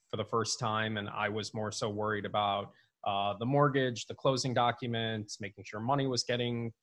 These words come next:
sent to the right place. And then, you know, obviously I knew I needed insurance. Um, the bank required it. But, um, I, I didn't, you know, I didn't think about what you just brought up, you know, so how, as far as,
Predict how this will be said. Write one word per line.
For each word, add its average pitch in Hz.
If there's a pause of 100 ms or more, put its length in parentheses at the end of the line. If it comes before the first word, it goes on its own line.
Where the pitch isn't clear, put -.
sent 117
to -
the 113
right 113
place. 113
And 104
then, 101 (420)
you 110
know, 101
obviously 110
I 107
knew 110
I 104
needed 107
insurance. 117 (120)
Um, 107 (160)
the 107
bank 107 (120)
required 101
it. 147 (580)
But, 120 (200)
um, 117 (100)
I, 131 (160)
I 143
didn't, 135
you 143
know, 131
I 123
didn't 127
think 135
about 120
what 123
you 120
just 117
brought 117
up, 117
you 135
know, 120
so 113 (120)
how, 131 (260)
as 117
far 120
as, 113